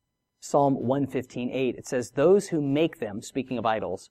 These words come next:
"are like them. So is everyone who trusts in them." And he had just given this big,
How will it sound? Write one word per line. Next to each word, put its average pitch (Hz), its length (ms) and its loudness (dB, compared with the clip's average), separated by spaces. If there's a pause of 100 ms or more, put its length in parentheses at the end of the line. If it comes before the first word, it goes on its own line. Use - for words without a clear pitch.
(160)
"are 139 200 4
like 139 460 4
them. 90 240 -10 (720)
So 160 320 8
is 143 140 8
everyone 139 420 2
who 143 180 -8
trusts - 480 -8
in 95 120 -8
them." 90 220 -18 (840)
And 131 100 -4
he 147 60 2
had 143 140 6
just 240 200 4
given 247 300 4
this 123 160 -4
big, 226 520 -2